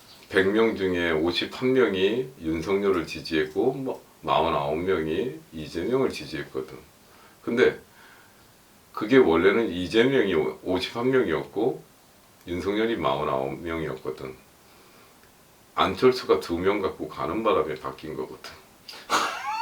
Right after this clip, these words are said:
정말, 아, 진짜. 그리고 얼마 전엔 또 이재명 대표 자기도 의사 출신이었으면서 뭐 칼 맞은 것도 살짝 스크래치였다, 뭐 스쳤다, 뭐 이런 식으로.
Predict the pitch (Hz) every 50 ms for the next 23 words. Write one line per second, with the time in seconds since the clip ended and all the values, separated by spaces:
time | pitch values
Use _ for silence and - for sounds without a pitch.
0 | 906 932 880 855 906 - - - - - - - - - - - - - - -
1 | - - - - - - - - - - _ _ - - - - - - 240 214
2 | - - - - - - - - - - - - - - - - - - - -
3 | - - - - - - - - - - - - - - - - - 113 123 123
4 | 113 110 110 110 101 85 78 71 - - - - - _ _ - - - - -
5 | - - - - - - - - - - - - - - - - 82 80 - 82
6 | 76 - - 95 95 85 78 - - - - - - - - - - - - -
7 | - - - - - - - - - - - - 135 135 123 120 95 95 95 120
8 | 131 131 123 113 98 92 87 90 78 80 80 78 78 80 85 85 - 107 110 117
9 | 110 107 101 87 80 82 80 - 80 78 - 82 82 87 85 101 90 85 85 82
10 | 107 110 - - 123 110 104 - - 113 107 98 85 80 - 87 85 80 78 76
11 | - 80 73 76 80 85 - - - - - - - - - - - - - -
12 | - 82 80 80 80 78 76 73 67 - - - - 151 143 139 123 98 - -
13 | 87 87 80 80 78 80 - - 101 113 127 147 147 - - - 165 - 156 -
14 | - - - - - 165 165 151 156 - - 131 120 - - - - - 92 92
15 | 92 90 87 85 - - - - - 151 - - - 123 113 107 98 92 90 92
16 | 90 90 87 98 101 107 104 101 - 95 85 82 80 76 73